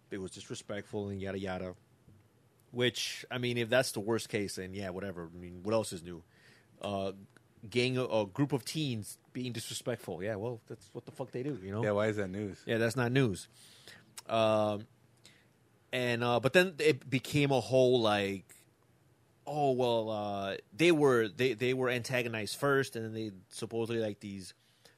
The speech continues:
Speaker 1: this other group was calling them crackers and yada, yada, and Nazis and blah, blah, blah. And I was like, okay. So it became a whole he said, she said, they did this, they did that.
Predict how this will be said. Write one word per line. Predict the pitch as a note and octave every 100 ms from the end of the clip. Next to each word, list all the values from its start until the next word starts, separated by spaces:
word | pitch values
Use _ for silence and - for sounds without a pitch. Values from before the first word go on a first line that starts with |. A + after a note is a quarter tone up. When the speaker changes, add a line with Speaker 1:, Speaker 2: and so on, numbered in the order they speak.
| -
Speaker 1:
this | -
other | C3 C3
group | A#2 B2+ A#2
was | G#2+
calling | - G#2+
them | G2 F#2+
crackers | - B2+ A#2 B2 A#2 A2+ A2+ F#2+
and | F2+ F2+
yada, | F#2 F#2
yada, | A2+ A#2+ A2+ G#2+
and | F#2+ G2+
Nazis | A#2+ A2+ - A#2+ A2
and | F#2+ F2+
blah, | F2+ F#2+
blah, | F2 F2+ F2
blah. | B2 C3 B2 A#2+
And | A#2
I | G2+
was | F2+
like, | F#2
okay. | F#2+ F#2
So | F#2
it | C#3+
became | C#3 D3 A#2+
a | G2+
whole | A2 G#2+ G2+ G2 G2 - - - - - - _ _ _ _ - - -
he | - B2+ B2+
said, | - A#2+ A2+
she | G#2 G#2+
said, | - G#2 G2+ G2
they | F#2 G#2
did | G#2 G#2
this, | F2+ F#2+ G2
they | - G2
did | - E2+
that. | F2+ F2+ F2+ F2+